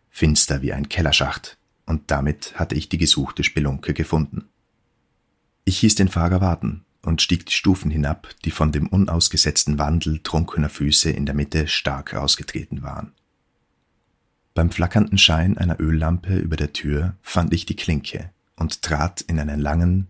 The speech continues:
niedrigen Raum, der von braunem Opiumrauch dick angefüllt und wie das Zwischendeck eines Auswanderungsschiffes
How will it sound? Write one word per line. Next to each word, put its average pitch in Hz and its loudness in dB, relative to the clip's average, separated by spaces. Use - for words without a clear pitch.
niedrigen 78 0
Raum, 69 -2
der 73 0
von 73 0
braunem 76 2
Opiumrauch 73 -2
dick - -6
angefüllt 71 -4
und 82 0
wie 92 6
das 76 2
Zwischendeck - 0
eines 73 -2
Auswanderungsschiffes 71 0